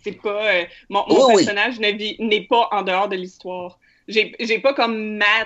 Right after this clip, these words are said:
Speaker 1: trame d'histoire. Ben, d'habitude, ça dépend des games, là, mais d'habitude, il y a pas ma trame d'histoire, c'est notre trame d'histoire.
Speaker 2: Oui, oui, non, c'est sûr que ça emmène globalement des, des actions, mais c'est pas, euh, tu, c'est, en fait, c'est, dans ce cas-là, t'emmènes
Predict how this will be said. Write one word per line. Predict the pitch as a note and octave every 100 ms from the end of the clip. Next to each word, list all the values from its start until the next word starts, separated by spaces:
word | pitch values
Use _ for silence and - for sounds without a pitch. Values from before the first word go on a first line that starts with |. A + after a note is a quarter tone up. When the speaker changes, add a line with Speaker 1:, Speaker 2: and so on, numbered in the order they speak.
| -
Speaker 1:
trame | - G#3+ A3+ A3+
d'histoire. | F#3 G3+ _ G3+ F#3+ A3 A3
Ben, | F3+ F3
d'habitude, | F3+ F#3+ F3+ B3 -
ça | A3+
dépend | E3
des | F#3 F3
games, | A3
là, | D#4+
mais | G3
d'habitude, | G3+ F3+ B3+
il | A3+
y |
a | F#3
pas | A#3+
ma | A#3 G#3+ G#3 G#3+
trame | G#3 F#3 F3+
d'histoire, | F3 - F#3+ G#3+ A#3
c'est | G3+
notre | F#3 G3 G3 G3+ _
trame | G3 E3+ E3+
d'histoire. | D#3 _ D#3 D3+ - _ _ _
Speaker 2:
Oui, | D#3+ A#3
oui, | G3+
non, | C#3+
c'est | - A2
sûr | - G3+
que | -
ça | C3+ C3+ A2+
emmène | G#2 A2+ C3 - G2+
globalement | A#2+ G#2+ G2+ G2 A#2 B2+ - -
des, | G#2 E2+ -
des | G#2 G2 G#2+
actions, | G#2 - - A#2+ C3
mais | A2+ G2+
c'est | G2+ A2 -
pas, | C3+ C#3 G#2
euh, | G#2+ A2 F#2 F#2 F#2 C2 B1 G#1+ G1+ G1+ - _
tu, | - C3+ B2
c'est, | - - - - -
en | A2+
fait, | C#3+ C#3+
c'est, | - A2 _
dans | _ A#2
ce | A#2+ B2+
cas-là, | - B2 A#2
t'emmènes | C3 - G#2+ G2+ G#2 A#2 B2+ B2